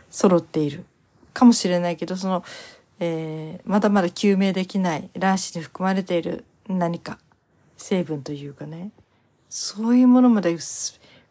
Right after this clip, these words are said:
完コピは、完全コピーはできないんじゃないんでしょうかね。うーん。どんなもんなんでしょ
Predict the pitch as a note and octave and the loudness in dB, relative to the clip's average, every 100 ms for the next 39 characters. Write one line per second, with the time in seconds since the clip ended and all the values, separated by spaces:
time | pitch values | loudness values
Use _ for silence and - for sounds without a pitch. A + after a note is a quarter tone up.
0 | _ _ - - A#3+ B3+ - B3 A#3 G#3+ | _ _ -2 4 6 6 2 4 4 6
1 | G3+ G3 A3+ G#3+ A#3 A3 A3 - F3 C#3+ | 6 4 4 6 6 4 0 4 4 2
2 | D3+ C3+ F#3+ G3+ D#3+ D3 D3 D3 C3+ - | -2 -2 2 4 2 -2 -8 -8 -10 -10
3 | - F#3 - - D#3 D3+ - _ _ _ | -10 -10 -10 -10 -10 -14 -20 _ _ _
4 | _ _ _ _ _ _ _ _ _ _ | _ _ _ _ _ _ _ _ _ _
5 | _ _ _ _ _ _ _ _ _ E3+ | _ _ _ _ _ _ _ _ _ -14
6 | D#3 D#3 D3+ C#3+ C#3 C3 C#3+ D3+ C#3 _ | -14 -16 -16 -16 -14 -14 -16 -20 _ _
7 | _ _ _ _ _ _ _ _ _ _ | _ _ _ _ _ _ _ _ _ _
8 | _ _ _ _ _ _ _ _ - E3+ | _ _ _ _ _ _ _ _ -8 -4
9 | E3 E3+ E3 D3 C#3+ - - | -4 -4 -8 -10 -14 -14 -14